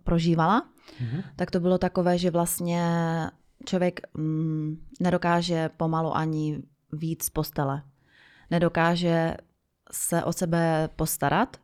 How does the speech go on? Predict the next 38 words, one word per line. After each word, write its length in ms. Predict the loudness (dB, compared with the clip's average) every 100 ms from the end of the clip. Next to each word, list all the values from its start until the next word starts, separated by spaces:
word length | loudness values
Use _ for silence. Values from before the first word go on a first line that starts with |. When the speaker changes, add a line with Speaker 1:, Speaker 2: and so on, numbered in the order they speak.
| _
Speaker 2:
Mhm. 260 | -4 -4 -4 -12 _ _ _ _ -20 -20 _ _ -4
A 40 |
tak 120 | 0 2
na 120 | 2
záchod 340 | 2 0 -2
si 80 | 0
aspoň 240 | -2 0 2
dojde, 220 | 4 4
nebo 180 | 4 2
něco 180 | 0
takového, 320 | -4 -2 2 4
ne? 340 | 6 6 6
Speaker 1:
Eh, 20 | 6
Speaker 2:
Základní 280 | 4 4
Speaker 1:
je- 60 | 2
Speaker 2:
hygiena? 540 | 0 0 0 -2 -4 2
Speaker 1:
Já 180 | 2 4
to 100 | 2
řeknu 260 | 2 2
takhle. 520 | 2 0 2 0 2
Já 200 | 2 2
jsem 400 | 2 2 4 4
byla 180 | 4 2
schopná 840 | 0 -2 -4 -2 0 2 2 0 -4 -18 -20 _ _
si 180 | 0 2
ráno 260 | 4 2 0
vyčistit 520 | -2 -4 0 -2 2
zuby. 400 | 2 4 2 0 _ -4
Speaker 2:
Mhm. 80 | -2
Speaker 1:
Musela 300 | 2 2 0
jsem 140 | -4
se 120 | -4
samozřejmě 520 | -2 0 0 0 -2
do 100 | -2
toho 220 | -2 0 2
nutit. 460 | 0 0 -2 -2 -14
Speaker 2:
Mhm. 240 | -10 -10 -12 -18 _ _ _ _ _ -20 -20 -20 -20 -20 _ _
Speaker 1:
Ale 920 | 2 4 4 4 4 4 2 2 0